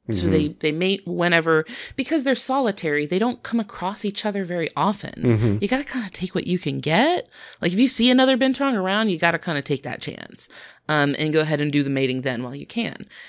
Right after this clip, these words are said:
Speaker 1: But the fertilized embryo doesn't implant into the uterus and begin developing into a baby until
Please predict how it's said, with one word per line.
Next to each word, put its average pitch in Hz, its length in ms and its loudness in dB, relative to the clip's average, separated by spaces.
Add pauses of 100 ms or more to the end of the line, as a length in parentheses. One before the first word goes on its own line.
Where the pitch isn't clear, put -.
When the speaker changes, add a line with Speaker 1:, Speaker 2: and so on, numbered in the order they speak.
(160)
Speaker 1:
But 220 180 0
the 208 100 2
fertilized 254 720 2
embryo 175 600 0
doesn't 175 440 -4
implant 170 560 -4
into 156 240 -8
the 143 80 -8
uterus 143 920 -2 (320)
and 151 120 -2
begin 160 280 2
developing 151 760 2
into 139 760 -6
a 139 100 -8
baby 151 600 0
until 160 720 -2